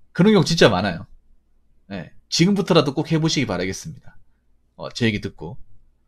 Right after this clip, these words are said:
그래서 내가 그리고 그런 얘기 했잖아요. 혼자 사시는 분들이 외롭다고 했잖아. 외로운 분들이 많잖아요. 왜 외롭다고 하는지 아십니까?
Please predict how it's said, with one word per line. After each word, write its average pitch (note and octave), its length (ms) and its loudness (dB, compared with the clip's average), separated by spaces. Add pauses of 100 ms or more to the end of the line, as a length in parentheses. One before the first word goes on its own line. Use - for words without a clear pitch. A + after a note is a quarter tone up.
(1500)
그래서 F#3+ 240 8
내가 F3+ 280 10
그리고 E3+ 280 4
그런 F#3+ 220 4
얘기 B2+ 120 2
했잖아요. F#2 240 -2
혼자 A3 220 6
사시는 E3+ 320 2
분들이 G#2 600 -2 (100)
외롭다고 B2 480 2
했잖아. E2 380 -12 (220)
외로운 F3 240 4
분들이 C#3+ 220 0
많잖아요. D#2+ 440 -10 (1200)
왜 D3 120 6
외롭다고 E3+ 420 6
하는지 B2 180 2
아십니까? G2 520 -6